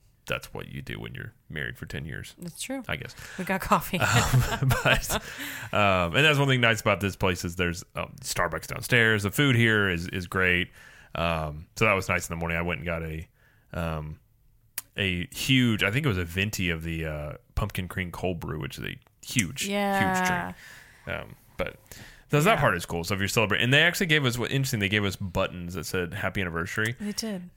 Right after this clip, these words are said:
Speaker 1: And, or it said ten year. And I think, honestly, more people at Universal
Speaker 2: Mm-hmm.
Speaker 1: said, like, "Happy Anniversary" to us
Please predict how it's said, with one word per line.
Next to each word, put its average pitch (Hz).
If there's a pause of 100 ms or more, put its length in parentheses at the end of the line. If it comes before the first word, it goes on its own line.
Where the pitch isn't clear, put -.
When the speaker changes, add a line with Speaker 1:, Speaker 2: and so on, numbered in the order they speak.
(140)
Speaker 1:
And, 117
or 104
it 101
said 104
ten 117
year. 110
And 113
I 117
think, 247
honestly, 165
more 123
people 180
at -
Universal 110
Speaker 2:
Mm-hmm. 160 (180)
Speaker 1:
said, 120
like, 95
"Happy 113
Anniversary" 95
to 127
us 123